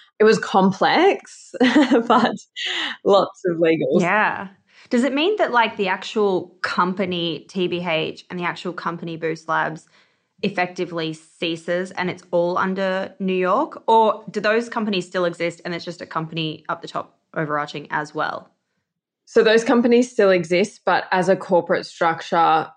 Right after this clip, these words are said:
Speaker 1: they still exist whether we're or not we'd wind them up, 'cause essentially all the trade then goes through York Street. But that's
Speaker 2: Right.
Speaker 1: obviously a transition that we're even still going through now <laughs> in terms of corporate structure.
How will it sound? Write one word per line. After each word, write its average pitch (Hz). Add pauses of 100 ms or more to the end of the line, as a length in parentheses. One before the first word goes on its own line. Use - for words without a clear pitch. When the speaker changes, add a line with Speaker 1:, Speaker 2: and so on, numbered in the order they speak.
(400)
Speaker 1:
they 185
still 185
exist 175 (160)
whether 175
we're 160
or 170
not 160
we'd 156
wind 165
them 165
up, 165
'cause 185
essentially 175
all 170
the 175
trade 151
then 160
goes -
through 156
York 131
Street. -
But 175
that's 165
Speaker 2:
Right. -
Speaker 1:
obviously 156
a 156
transition 156
that 147
we're 156
even 160
still 160
going 156
through 151
now 151
<laughs> 240
in 165
terms 185
of 175
corporate -
structure. -